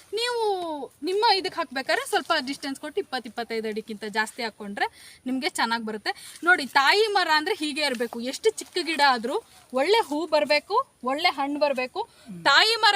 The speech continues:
ಚೆನ್ನಾಗಿದ್ರೆ ನಿಮಗೆ ಬರೋ ಗಿಡನೂ ಚೆನ್ನಾಗಿರುತ್ತೆ. So ಈಗ ನಮ್ಮಲ್ಲಿ ವಿಶೇಷತೆ ಏನಂದ್ರೆ ಹಾಗೆ ನಾವು ನಮ್ದೇ ತಾಯಿ ಮರ ಹಾಕಿ ಒಳ್ಳೆ ವೆರೈಟೀಸ್ನ ಹಾಕಿರೋದ್ರಿಂದ ನಿಮ್ಗೆ ಒಳ್ಳೆ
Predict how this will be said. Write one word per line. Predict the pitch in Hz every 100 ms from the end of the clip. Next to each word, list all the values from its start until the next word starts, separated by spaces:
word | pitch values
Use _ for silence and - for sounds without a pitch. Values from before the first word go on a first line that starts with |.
| 381
ಚೆನ್ನಾಗಿದ್ರೆ | 370 294 302 285 262 466
ನಿಮಗೆ | 480 294 240
ಬರೋ | 262 285
ಗಿಡನೂ | 254 254 269 330
ಚೆನ್ನಾಗಿರುತ್ತೆ. | 523 254 220 202 185 185 202 - - - -
So | 330
ಈಗ | 330 302
ನಮ್ಮಲ್ಲಿ | 277 339 403 403 392
ವಿಶೇಷತೆ | - 269 285 320 339 285
ಏನಂದ್ರೆ | 277 277 277 453
ಹಾಗೆ | 381 269 214
ನಾವು | 254 269
ನಮ್ದೇ | 269 269 349
ತಾಯಿ | 415 277 269 294
ಮರ | 277 262
ಹಾಕಿ | 254 247 370 494 - - 226
ಒಳ್ಳೆ | 262 392 427
ವೆರೈಟೀಸ್ನ | 330 320 320 320 320 302 285
ಹಾಕಿರೋದ್ರಿಂದ | 262 262 254 240 233 247 427
ನಿಮ್ಗೆ | 370 285 403 571 _ _ _
ಒಳ್ಳೆ | 247 277 381 554 -